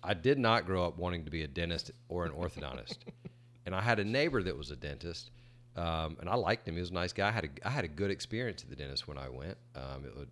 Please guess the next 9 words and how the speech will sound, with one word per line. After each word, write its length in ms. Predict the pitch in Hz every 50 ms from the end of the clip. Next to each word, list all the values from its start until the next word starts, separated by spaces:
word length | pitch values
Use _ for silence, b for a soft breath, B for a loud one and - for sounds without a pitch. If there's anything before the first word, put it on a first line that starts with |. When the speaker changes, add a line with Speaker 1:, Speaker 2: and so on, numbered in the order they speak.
| 60 -
Speaker 1:
you 120 | 73 73
know, 120 | 69 67 67 65
all 160 | 73 82 85
that 140 | 85 85 78
was 120 | 73 76
very 200 | - - 90 87 85
positive. 480 | - 80 78 78 78 73 69 82 82 - - B B B B B B B B B B B B - 98
Um, 420 | 82 78 78 78 73 71 71 65 - - - - - - - - - - - - - - - - - - - - - - -
and 500 | 101 101 101 98 95 92 87 85 80 -